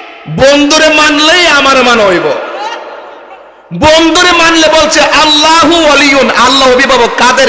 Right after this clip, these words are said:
আমানু, যারা ঈমান এনেছে। তা ঈমানদার কারে কয়? আল্লাহ মানা, নবী মানা নয়, নবী মানলেই আল্লাহ মানা হয়।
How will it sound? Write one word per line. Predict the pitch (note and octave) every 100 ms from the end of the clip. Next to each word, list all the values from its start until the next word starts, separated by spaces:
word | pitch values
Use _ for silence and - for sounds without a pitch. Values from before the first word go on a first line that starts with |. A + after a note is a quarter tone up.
| - G3+
আমানু, | A#3+ B3+ B3 B3
যারা | A#3+ A3+
ঈমান | A3+ A3
এনেছে। | G3 F3 F3 C3+ - - -
তা | B3
ঈমানদার | D#4+ F4 F4 E4 E4+
কারে | D4 D4 C#4+
কয়? | B3+ E3 A#2 - - -
আল্লাহ | G#3 C4+ C#4 C#4
মানা, | C#4 C#4 C4
নবী | C4 C4+ C#4
মানা | C4 C4 B3
নয়, | A#3+ A#3 G3+ D3 - - - -
নবী | A3 D4+ D#4 D#4
মানলেই | D4+ D4+ D4+ G4 F4+
আল্লাহ | D4+ C#4+ B3
মানা | A3 G3
হয়। | E3 D3+ C3+